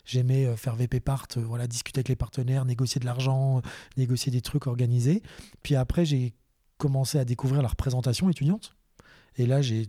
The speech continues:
j'ai tout de suite compris que je pourrais jamais être syndiqué. J'aimais pas les syndicats ni de droite ni de gauche et que je voulais être, euh, dans la représentation, mais apolitique. Et j'ai fait ça, j'ai été élu au conseil de fac, j'ai été élu au conseil d'université, j'ai été à la Corpo, puis je suis monté progressivement et j'ai fini à l'anemf, qui est, euh,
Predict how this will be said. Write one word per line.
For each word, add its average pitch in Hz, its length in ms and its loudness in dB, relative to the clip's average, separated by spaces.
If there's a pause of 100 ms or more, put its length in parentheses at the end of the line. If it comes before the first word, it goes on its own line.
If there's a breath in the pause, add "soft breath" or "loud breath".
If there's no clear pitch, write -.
j'ai 117 240 -4
tout - 160 -4
de 120 60 -10
suite - 160 -12
compris 131 280 -2
que 127 60 -6
je - 40 -16
pourrais 113 240 -4
jamais 120 240 0
être 123 100 -2
syndiqué. 123 540 0
J'aimais 123 220 -4
pas 135 140 -4
les 127 100 -10
syndicats 120 480 -2
ni 123 140 0
de 123 60 -2
droite 127 300 0
ni 131 100 2
de 110 60 -12
gauche 143 320 2 (360 loud breath)
et 123 80 0
que 113 60 -2
je 123 40 0
voulais 120 180 2
être, 127 220 -2
euh, 117 120 2 (320 loud breath)
dans 123 100 2
la 117 100 2
représentation, 127 600 0
mais 123 100 0
apolitique. 120 680 -4 (1080 loud breath)
Et 131 100 2
j'ai 117 120 0
fait 120 140 0
ça, 180 180 2
j'ai 160 100 2
été 120 240 2
élu 170 220 4
au 165 60 2
conseil 127 280 -2
de 127 100 2
fac, 170 240 0
j'ai 135 100 0
été 120 160 0
élu 127 120 2
au 131 60 0
conseil 139 260 -2
d'université, 127 640 0 (300 loud breath)
j'ai 123 140 0
été 131 200 0
à 131 40 2
la 120 140 0
Corpo, - 320 -4
puis - 140 -6
je - 60 -6
suis 127 80 0
monté 131 340 0
progressivement 131 680 0
et 170 60 2
j'ai 120 140 0
fini 127 240 0
à 123 80 2
l'anemf, 127 400 0
qui 123 140 -2
est, 117 60 2
euh, 110 120 -2